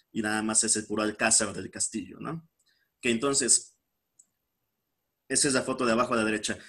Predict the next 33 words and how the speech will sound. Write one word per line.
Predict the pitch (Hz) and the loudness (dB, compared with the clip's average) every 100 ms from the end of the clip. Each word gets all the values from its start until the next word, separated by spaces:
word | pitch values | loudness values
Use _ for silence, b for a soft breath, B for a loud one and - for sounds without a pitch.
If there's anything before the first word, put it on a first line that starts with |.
| B - | B -4
La | 127 | 0
foto | 127 151 156 | 2 2 6
de | 139 | 6
arriba | 127 151 151 | 6 6 6
a | |
la | 131 | 6
izquierda | 113 - 165 147 151 139 | 4 6 4 6 4 4
es | 120 127 | 4 4
el | 117 | 2
castillo | 117 123 | 0 0
de | 127 | -2
Chapultepec, | 127 120 110 113 135 139 | -2 -4 -4 -4 -2 -2
como | 120 107 | -4 -6
actualmente | - 120 117 117 | -4 -2 0 0
lo | 117 120 | -2 -2
conocemos. | 131 127 143 135 147 - - _ _ _ - | -2 0 0 -2 -4 -8 -12 _ _ _ -4
Y | 127 | 0
la | 135 | 0
foto | 165 175 180 180 175 - _ _ _ | 2 0 4 2 0 -8 _ _ _
de | - 120 127 131 | -4 0 2 2
la | 127 147 | 2 6
derecha, | 175 139 - 170 - | 6 4 2 -2 -2
la | 113 | -8
que | 110 | -6
está | - | -2
en | 123 | 0
blanco | 135 135 | 0 0
y | 127 | -2
negro | 127 127 | 0 0
arriba, | 120 135 123 143 B B B _ | 0 0 -2 -4 B B B _
es | 123 127 - - - | 0 4 4 2 -6
Tacubaya. | 117 - 120 156 120 95 - _ _ | -4 0 4 6 4 -2 -8 _ _
Entonces, | 127 127 127 113 B | -4 0 0 0 B